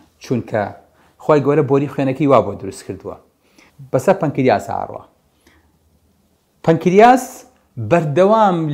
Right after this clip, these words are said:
لەم بۆری خوێنی کە بۆ سپلینە چێ، کە بۆ سپڵە چێ، خوێن وەرەگرێ. واتە لە هەموو شوێنەکە تێستی خوێنەکە. وەی زانێ ڕەشی شەکر چی لێ هاتووە. خۆشی پێ زانێ یەکسەر ناشگەڕێتەوە بۆ مێشک، چونکە درەنگە. بڵێ خ-، شەکر ئەو نەیە و تۆ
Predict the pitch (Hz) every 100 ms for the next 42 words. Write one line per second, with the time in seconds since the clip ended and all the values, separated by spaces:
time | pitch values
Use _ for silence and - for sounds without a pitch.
0 | 147 226 247 175 185 175 170 165 170 202
1 | 214 185 180 196 - 202 190 127 - 151
2 | 170 151 143 165 160 123 117 - 156 185
3 | - - _ _ _ - 160 117 95 92
4 | 90 95 _ - 147 147 220 208 160 214
5 | 311 - 220 202 190 - 143 - 104 -
6 | 104 - - - _ _ _ _ 127 117
7 | 135 131 117 117 120 107 110 - 92 -
8 | - _ _ _ _ _ - - _ _
9 | _ - - - 143 151 139 147 131 135
10 | 117 104 110 - 135 113 - - 180 233
11 | 175 147 143 131 135 123 127 127 120 -
12 | 110 - _ - 180 190 208 139 95 -
13 | _ _ _ _ 160 190 185 - - -
14 | 180 196 170 175 185 185 180 180